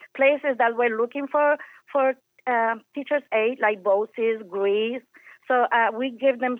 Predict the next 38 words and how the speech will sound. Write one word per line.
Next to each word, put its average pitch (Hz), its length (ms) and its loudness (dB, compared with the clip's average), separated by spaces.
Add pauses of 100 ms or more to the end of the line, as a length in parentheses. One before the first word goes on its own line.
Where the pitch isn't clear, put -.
some 254 160 -4
kind 240 220 -2
of 226 160 0 (400)
hope 302 460 2
that 233 180 2
if 220 180 -8
they 233 140 2
are 220 120 2
looking 240 280 -2
for 233 120 -4
a 214 80 -4
job 214 400 2
and 208 160 -6
they, 233 300 2
these 240 300 -4
cuts, 247 220 0 (100)
I'm 214 180 -2
hoping 202 540 -2
that 190 160 2
they 202 100 0
do 190 180 -10
not 196 240 -4
happen, 277 360 -6 (360)
but 240 160 0
if 226 120 -8
these 233 160 0 (100)
cuts 240 240 0 (100)
are 220 140 0
reality, 220 600 -2 (240)
they 226 100 -2
can 226 380 -6 (240)
have 220 440 2
a 214 200 -2
district 214 440 -2
nearby 202 680 -2 (340)
that, 220 480 0
that, 220 320 -2
um, 214 360 -4